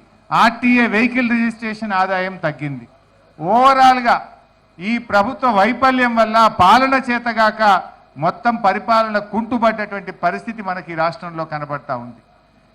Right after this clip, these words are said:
ఇవాళ రేవంత్ రెడ్డి గారు కేవలం మాటల మనిషిగానే మిగిలిపోయింది తప్ప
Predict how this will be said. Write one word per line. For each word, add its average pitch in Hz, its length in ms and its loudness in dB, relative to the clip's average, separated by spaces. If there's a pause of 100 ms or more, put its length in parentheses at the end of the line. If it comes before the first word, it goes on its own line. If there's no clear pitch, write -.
ఇవాళ 175 160 2
రేవంత్ 233 440 0
రెడ్డి 233 220 -4
గారు 247 340 0 (480)
కేవలం 247 520 2
మాటల 262 400 4
మనిషిగానే 240 560 -2
మిగిలిపోయింది 220 560 -6
తప్ప 214 420 4